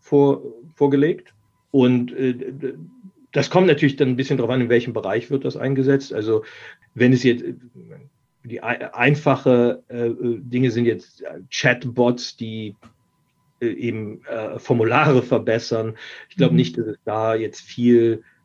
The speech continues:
Speaker 1: Zusatzregulierung gibt. Großer Punkt sind natürlich die Daten, also wir, was sind die Regeln für Datenzugang? Da denke ich, gelten die existierenden Regeln, ähm, und, und zunehmend eben, äh, äh, das europäische G D P R setzt da der Standard, den, den Standard, da gibt's zusätzliche,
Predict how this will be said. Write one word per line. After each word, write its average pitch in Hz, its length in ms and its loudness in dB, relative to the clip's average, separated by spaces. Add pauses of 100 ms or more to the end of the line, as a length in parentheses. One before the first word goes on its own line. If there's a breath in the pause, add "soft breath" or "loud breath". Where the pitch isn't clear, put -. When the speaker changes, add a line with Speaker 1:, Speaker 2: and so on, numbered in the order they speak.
Speaker 1:
Zusatzregulierung 117 1000 0
gibt. 113 400 -2 (160)
Großer 131 280 2
Punkt 127 180 2
sind 127 100 2
natürlich 113 300 -2
die 101 220 -10
Daten, 131 560 2
also 104 240 -2
wir, 90 140 -8
was 104 160 -10
sind 101 160 -10
die 110 60 -8
Regeln 110 400 -4
für - 180 -6
Datenzugang? 120 680 -2
Da 113 220 -2
denke 120 320 -2
ich, - 280 -12 (260)
gelten 127 340 2
die 110 180 -6 (600)
existierenden 123 800 -2
Regeln, 117 760 0 (100)
ähm, 101 380 -12 (640 soft breath)
und, 107 220 -8
und 101 260 -8
zunehmend 117 420 2
eben, 107 300 -6
äh, 107 520 -6
äh, - 40 -16
das 104 140 -6
europäische 107 440 -2
G 107 160 -10
D 107 120 -8
P 107 180 -10
R 110 360 -2
setzt 110 300 -4
da 110 80 0
der 110 100 0
Standard, 110 400 -4
den, 107 320 -10
den 110 140 -10
Standard, 110 440 -4
da 101 60 -8
gibt's 98 240 -10
zusätzliche, 104 760 -2